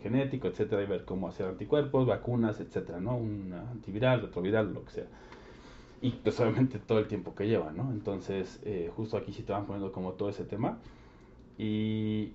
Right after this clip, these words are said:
bueno, también tiene como grandes, eh, actuaciones, m-, actores muy conocidos, ¿no? Como Jude Law, Lawrence Fishburne, Matt Damon, Marion Cotillard,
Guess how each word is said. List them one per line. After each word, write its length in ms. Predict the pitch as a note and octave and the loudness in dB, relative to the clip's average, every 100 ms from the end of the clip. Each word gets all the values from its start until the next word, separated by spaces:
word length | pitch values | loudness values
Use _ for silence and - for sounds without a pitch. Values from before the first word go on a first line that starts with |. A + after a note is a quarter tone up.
| - | -4
bueno, 160 | D#2+ | -4
también 260 | C#2+ E2 F#2 | -4 -8 -6
tiene 180 | G2 F#2 | -6 -6
como 440 | E2+ D#2 C#2+ - - - - - - - - | -6 -8 -10 -12 -18 -20 -20 -20 -20 -20 -12
grandes, 720 | F#2 F2+ F2+ F2 E2+ - - - - - F#2+ | -6 -4 -2 -4 -8 -12 -18 -20 -20 -16 -14
eh, 80 | - | -14
actuaciones, 760 | - - - E3 D#3 D3 C#3+ | -4 0 6 8 10 8 4
m-, 140 | F2+ - - - - | -6 -8 -10 -18 -16
actores 420 | - - F#2+ F#2 | -12 -4 -2 -2
muy 120 | F#2 | -6
conocidos, 640 | F2 F#2+ A2 D#3+ C#3+ C3 A2+ | -4 -2 0 4 4 4 2
¿no? 120 | F#2+ | -6
Como 160 | - - | -8 -12
Jude 180 | A2+ - | -8 0
Law, 360 | A2 A2+ A2 | 2 4 4
Lawrence 280 | G2+ F2+ E2+ | 2 -4 -10
Fishburne, 560 | - G#2 G2+ F#2+ F#2 F2 | -6 -4 -4 -6 -6 -6
Matt 220 | D#2+ E2+ | -8 -8
Damon, 560 | E2+ F#2 F#2 F2+ F2 F2+ - - - - - - | -4 -2 -2 -4 -4 -6 -10 -20 -20 -20 -20 -14
Marion 220 | D#2 D#2+ | -10 -8
Cotillard, 680 | D#2+ - D2 E2 E2+ E2+ E2 | -8 -8 -8 -4 -2 -2 -4